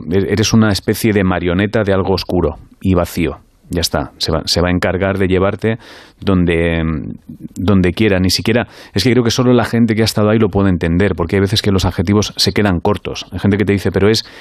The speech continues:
es vacío, es oscuridad", dices, "No, no, es, es la nada", o sea, no hay,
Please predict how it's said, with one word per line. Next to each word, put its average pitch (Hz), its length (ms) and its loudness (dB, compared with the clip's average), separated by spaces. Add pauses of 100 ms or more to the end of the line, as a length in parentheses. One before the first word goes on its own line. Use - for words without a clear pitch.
(260)
es 107 120 0
vacío, 117 460 4
es 101 140 0
oscuridad", 107 600 2
dices, 92 280 -2
"No, 113 100 4
no, 110 160 4
es, 98 180 0
es 95 160 0
la 110 140 2
nada", 95 300 0
o 80 40 -8
sea, - 160 -4
no 95 200 2
hay, 104 320 4